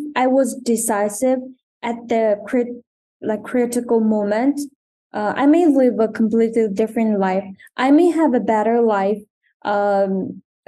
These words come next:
but, you know, uh, I am such a, like,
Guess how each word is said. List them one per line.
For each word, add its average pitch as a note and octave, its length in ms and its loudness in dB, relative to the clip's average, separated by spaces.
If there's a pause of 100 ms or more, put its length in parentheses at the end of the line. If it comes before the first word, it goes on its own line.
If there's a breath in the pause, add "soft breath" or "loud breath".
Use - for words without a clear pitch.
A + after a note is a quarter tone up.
but, B3 400 -2 (220)
you A3+ 300 2
know, F#3+ 960 0 (200)
uh, - 80 -18
I G#3+ 140 0
am B3+ 180 4
such A#3 440 -2
a, G3+ 180 2
like, F#3+ 280 0